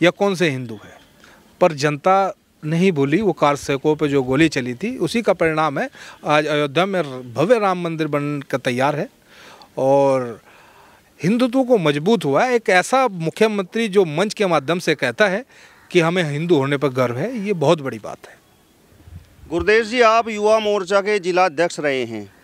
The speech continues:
Speaker 2: और दो हज़ार चौदह का जो लोकसभा चुनाव हुआ, उसमें आपने यहाँ जनपद सहारनपुर की यदि मैं बात करूँ तो रिकॉर्ड युवाओं को यहाँ से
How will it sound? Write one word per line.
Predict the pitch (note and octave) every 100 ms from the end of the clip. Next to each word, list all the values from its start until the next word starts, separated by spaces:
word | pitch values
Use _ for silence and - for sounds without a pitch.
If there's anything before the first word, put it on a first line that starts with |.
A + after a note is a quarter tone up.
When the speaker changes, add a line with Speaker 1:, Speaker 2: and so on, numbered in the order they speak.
| -
Speaker 2:
और | C3 D#3+ D#3+
दो | D#3+ E3
हज़ार | C#3+ D#3 E3+
चौदह | D#3+ D#3 D#3
का | E3
जो | E3
लोकसभा | D#3 D#3 - C#3+ D#3
चुनाव | D3+ D3+ D3 D3+
हुआ, | A#2 C3 E3 - - - -
उसमें | C#3 D#3+
आपने | D#3+ D#3+ D#3 E3 E3+
यहाँ | E3 D3+ C#3+ F#3
जनपद | E3+ E3 E3+
सहारनपुर | D3 D3+ C#3+ D#3 D#3+
की |
यदि | D#3+ D3
मैं | D#3 C#3
बात | C3+ C3+
करूँ | A#2 A2+ C#3+
तो | F3 D#3+
रिकॉर्ड | C3+ D3 F3 F3+ A#2 _ _ _
युवाओं | A#2+ C#3+ D#3 E3+
को | D3+ E3
यहाँ | D3 C3+
से | C3+ D#3 D#3